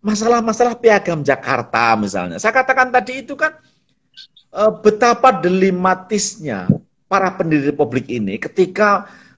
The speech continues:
eh, sila ketuhanan itu dipahami bukan pengertian identitas agama, tapi dipahami sebagai keharusan sebuah negara modern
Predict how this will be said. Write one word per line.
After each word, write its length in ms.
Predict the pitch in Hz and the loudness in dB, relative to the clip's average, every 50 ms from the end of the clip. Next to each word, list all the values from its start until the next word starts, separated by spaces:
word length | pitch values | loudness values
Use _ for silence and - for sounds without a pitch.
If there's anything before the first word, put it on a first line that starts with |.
| _ _ - | _ _ 2
eh, 140 | 180 175 180 - - _ _ _ | 2 2 2 -2 -12 _ _ _
sila 400 | - - - - 220 214 214 208 | -6 -2 2 6 6 6 6 4
ketuhanan 720 | 208 190 - - 214 190 165 160 156 160 160 165 165 170 | 2 0 2 4 4 4 4 4 2 2 2 0 -2 -4
itu 240 | 180 170 - 220 214 | -6 -2 0 0 0
dipahami 880 | - - - - 160 139 127 135 139 135 143 165 185 190 180 180 185 - - _ _ _ _ _ _ _ _ _ _ _ _ - | 2 0 0 0 -2 -2 0 0 0 0 2 2 0 0 0 -4 -8 -18 -20 _ _ _ _ _ _ _ _ _ _ _ _ 6
bukan 720 | 175 175 156 175 - - - - 233 233 220 214 220 202 - - _ _ _ _ _ _ _ _ | 6 6 6 2 -4 -12 0 2 4 4 4 2 -2 -4 -8 -12 _ _ _ _ _ _ _ _
pengertian 840 | _ 214 196 196 190 185 185 - - - 190 214 208 202 214 208 - | _ 2 4 6 6 4 2 0 -6 0 2 4 4 4 0 -4 -2
identitas 640 | - 165 - - 185 180 160 - 165 156 - 156 - - - | -2 -2 2 4 2 2 2 0 -2 -2 -2 -2 -4 -2 -6
agama, 420 | 131 107 104 92 85 82 78 - _ _ _ _ _ _ _ _ _ _ _ _ _ 127 - - - - - - _ _ _ _ _ _ _ _ | -6 -6 -4 -6 -6 -8 -12 -18 _ _ _ _ _ _ _ _ _ _ _ _ _ -12 -12 -12 -12 -14 -18 -20 _ _ _ _ _ _ _ _
tapi 880 | - 208 196 190 196 - - _ - 277 269 262 254 254 269 285 - _ _ _ _ _ _ _ _ _ | 0 2 2 2 0 -4 -12 _ 2 4 4 4 4 0 -2 -8 -14 _ _ _ _ _ _ _ _ _
dipahami 720 | 180 185 - 185 196 185 165 160 170 170 165 175 190 214 | 2 2 4 4 2 2 2 2 0 0 2 2 4 4
sebagai 960 | 220 214 - 190 151 120 - 113 98 - 104 131 175 175 175 175 175 - - - _ _ _ _ _ _ _ _ _ _ _ _ _ _ _ _ _ _ _ _ - - | 4 4 4 0 2 2 2 2 2 0 2 4 6 6 6 4 2 0 -8 -20 _ _ _ _ _ _ _ _ _ _ _ _ _ _ _ _ _ _ _ _ -6 -4
keharusan 720 | 196 165 156 175 185 190 202 247 254 220 - 277 285 269 | -2 0 2 4 4 4 4 2 2 2 2 2 2 0
sebuah 400 | - - 202 156 180 226 226 208 | -2 -2 0 4 4 4 4 4
negara 240 | 196 - 165 147 139 | 2 2 2 2 2
modern 560 | 127 123 117 107 98 92 80 76 80 - - | 0 0 -4 -4 -2 -4 -4 -4 -10 -16 -20